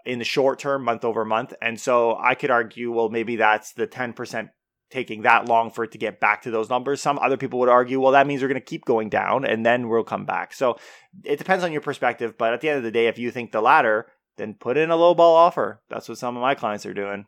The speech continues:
All right. On Monday, they talk about, actually, I'm gonna skip that because they're talking about the H P I. They're saying that according to Vancouver, it's up point two percent in the H P I. So I'll just kind of reinforce that point.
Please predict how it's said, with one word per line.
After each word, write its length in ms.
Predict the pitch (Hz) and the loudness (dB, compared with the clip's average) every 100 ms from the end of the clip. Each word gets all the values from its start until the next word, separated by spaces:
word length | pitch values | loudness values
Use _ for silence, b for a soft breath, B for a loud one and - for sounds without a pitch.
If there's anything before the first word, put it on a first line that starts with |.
| _ | _
All 220 | - 139 | 4 6
right. 240 | 131 107 - _ b b b b b b b | 6 4 0 _ b b b b b b b
On 200 | - 131 | -4 -2
Monday, 540 | 147 180 196 196 185 - | 4 4 6 4 4 0
they 160 | 135 143 | -2 2
talk 200 | 156 135 | 2 0
about, 120 | 135 | -2
actually, 220 | 135 135 | -2 -2
I'm 60 | 131 | -2
gonna 80 | |
skip 260 | 123 113 - | -4 -6 -2
that 160 | 104 104 | -2 -2
because 180 | 139 | -6
they're 80 | 120 | -4
talking 200 | 139 127 | -4 -2
about 120 | 120 | -4
the 140 | 107 107 | -4 -6
H 160 | 107 | -8
P 160 | - 113 | -6 0
I. 140 | 104 | 0
They're 100 | 113 | 0
saying 260 | 117 135 127 | -2 -4 0
that 240 | 120 110 | 0 0
according 260 | 107 131 117 | -4 -6 -6
to 40 | |
Vancouver, 500 | 107 104 101 120 123 | -2 -4 -2 -6 -4
it's 120 | 120 123 | -2 -2
up 160 | 117 | -4
point 200 | 123 107 | -8 -12
two 140 | - 123 | -12 -12
percent 400 | 117 - 113 110 | -12 -8 -8 -8
in 60 | |
the 100 | 107 | -10
H 160 | 107 - | -12 -6
P 100 | 110 | -4
I. 120 | 110 | -2
So 120 | 143 | -2
I'll 60 | 139 | -4
just 220 | 160 - | -6 -8
kind 120 | 139 | -6
of 200 | 113 - | -6 -6
reinforce 420 | 110 107 - 107 | -10 -8 -8 -10
that 160 | 104 95 | -10 -14
point. 300 | - 101 | -12 -12